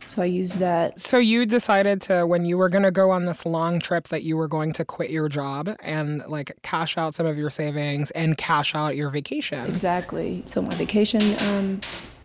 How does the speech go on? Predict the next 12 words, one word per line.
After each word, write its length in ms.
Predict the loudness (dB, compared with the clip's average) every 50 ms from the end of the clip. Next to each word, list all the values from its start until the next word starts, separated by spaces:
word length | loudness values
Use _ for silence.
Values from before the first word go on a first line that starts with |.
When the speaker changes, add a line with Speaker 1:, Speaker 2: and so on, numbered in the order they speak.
| -16 -8 -4
Speaker 1:
uh, 140 | -2 -2 -2
payout, 720 | -2 0 0 2 2 2 2 0 0 0 -2 -2 -4 -8 -14 -16 _ -8
uh, 280 | -8 -6 -4 -6 -4 -4
income 320 | -4 -4 -4 -2 -2 -4 -2
tax 460 | -2 -2 -2 -2 -4 -4 -6 -6 -4
refund, 800 | -2 -2 -2 -2 -4 -6 -6 -4 -6 -6 -6 -6 -6 -8 -8 -10 -14 -18 -20 -20 -20 -20 -20 -20 _ -18 -10 -6
and 640 | -4 -2 -2 -2 -4 -4 -4 -4 -4 -4 -6 -8 -12 -16 -20 -20 _ _ _ _ _ -4
the 360 | -2 -2 0 0 0 -2 -4
five 260 | -2 -2 -2 -2 0
oh 100 | -2 -4
three 240 | -4 -4 -4 -4 -4
B 400 | -4 -4 -2 -2 -2 -2 -4 -8